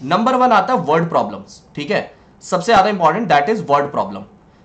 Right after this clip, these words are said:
कि आपके सामने क्या होंगी, अलग-अलग तरह की वर्ड प्रॉब्लम्स होंगी और उन्हें मुझे डील करना आना चाहिए। तो नंबर वन आता है that is word problem, ठीक है। नंबर टू आता है मेरे पास वो सारी बातें जिसमें होता है ना कि like,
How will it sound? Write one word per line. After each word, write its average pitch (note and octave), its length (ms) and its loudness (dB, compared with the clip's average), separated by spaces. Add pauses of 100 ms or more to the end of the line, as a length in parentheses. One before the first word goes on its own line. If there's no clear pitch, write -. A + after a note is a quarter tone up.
(120)
कि G3 180 -4
आपके D#3+ 340 2
सामने G#3 320 2
क्या G#3 160 0
होंगी, F#3 300 -2
अलग-अलग F#3+ 520 0
तरह E3+ 160 2
की E3+ 120 -4
वर्ड D#3+ 220 -2
प्रॉब्लम्स E3+ 460 -2
होंगी F#3 320 -4
और F#3 80 2
उन्हें F3+ 280 0
मुझे G#3 240 0
डील D3+ 240 -6
करना D3 240 -2
आना B2 160 -2
चाहिए। B2+ 360 -10 (320)
तो G#3 60 -2
नंबर F3 360 2
वन A#3+ 160 4
आता G3+ 220 4
है G#3 60 -2
that F#3 220 4
is C3+ 480 -6
word E3 220 2
problem, E3 320 0 (380)
ठीक D#3 180 -2
है। - 260 -6 (540)
नंबर F#3+ 360 2
टू C4 160 -2
आता G3 220 6
है A3+ 60 4
मेरे G3 140 0
पास F#3+ 440 2 (240)
वो G3 180 4
सारी G#3+ 240 4
बातें D#3+ 300 2
जिसमें F#3+ 260 -4
होता G3+ 160 -2
है C4+ 60 0
ना C#4+ 40 0
कि C4+ 140 -4
like, F#3+ 280 0